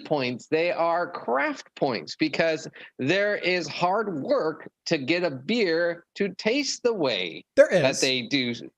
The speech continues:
Speaker 1: uh, describe it as, and that is a hard skill to do.
Speaker 2: Mm-hmm.
Speaker 1: And so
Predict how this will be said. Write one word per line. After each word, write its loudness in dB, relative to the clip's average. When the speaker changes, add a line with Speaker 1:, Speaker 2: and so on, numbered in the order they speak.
Speaker 1:
uh, 2
describe 0
it 0
as, 0
and 2
that 0
is 0
a 2
hard 0
skill -4
to -2
do. -2
Speaker 2:
Mm-hmm. 0
Speaker 1:
And 0
so 0